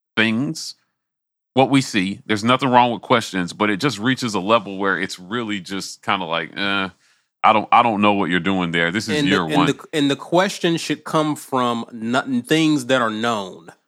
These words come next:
Speaker 2: right? That w-, I'm, I'm not speculating or interjecting something that I have no knowledge or proof of. It's based on what we're seeing, either on the field or certain decisions that he's making, right?
Speaker 1: Yeah.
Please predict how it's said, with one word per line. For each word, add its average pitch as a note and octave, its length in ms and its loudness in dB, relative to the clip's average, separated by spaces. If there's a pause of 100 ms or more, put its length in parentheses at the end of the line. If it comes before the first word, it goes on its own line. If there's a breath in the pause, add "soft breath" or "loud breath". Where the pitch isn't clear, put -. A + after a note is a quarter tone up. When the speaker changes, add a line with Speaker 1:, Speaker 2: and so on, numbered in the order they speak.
(240)
Speaker 2:
right? A#2+ 380 2 (240)
That C3 100 0
w-, C#3 220 -4
I'm, D3 300 2
I'm D#3+ 120 4
not F3 240 2
speculating C#3+ 800 0
or A#2 120 -2
interjecting B2+ 720 -2
something B2 420 -2
that A2 120 0
I A#2 120 4
have A#2 200 0
no A#2 240 -2
knowledge B2 480 2
or G2+ 100 -6
proof C3 420 -8
of. F#2 400 -8 (360)
It's B2 160 -2
based D3 380 0
on C#3 200 0
what C3+ 180 -2
we're B2 140 0
seeing, G#2 440 -6 (240)
either A#2+ 240 0
on A2+ 200 -10
the G2 100 -16
field A3 760 0 (140)
or A#2+ 180 -2
certain E3 380 0
decisions C#3 540 -2
that G2+ 160 -8
he's F2+ 160 -20
making, - 160 -20 (460)
right? B2 240 2
Speaker 1:
Yeah. D#2+ 140 -2